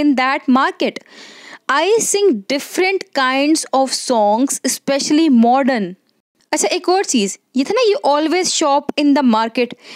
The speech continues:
अब इसमें जो always है ना, ये वर्ब नहीं है, always एडवर्ब है, ठीक है। एडवर्ब यहाँ पे वर्ब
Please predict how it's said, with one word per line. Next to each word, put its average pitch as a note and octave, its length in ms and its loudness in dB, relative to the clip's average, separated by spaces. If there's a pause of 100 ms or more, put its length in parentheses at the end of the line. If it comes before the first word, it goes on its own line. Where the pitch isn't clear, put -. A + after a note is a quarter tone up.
(160)
अब D4+ 200 -2
इसमें F#4+ 240 -2
जो E4+ 260 -2
always B3+ 320 0
है F#4+ 80 2
ना, A4 160 0
ये E4 140 4 (140)
वर्ब D4+ 240 2
नहीं F#4+ 240 0
है, G#3 160 -2 (300)
always D#4 580 0
एडवर्ब C4 500 0
है, E3+ 120 -4 (140)
ठीक D#4 200 -4
है। G#4 100 0 (140)
एडवर्ब D4+ 520 -2 (580)
यहाँ D4 360 0
पे G#4 140 0
वर्ब D4+ 420 0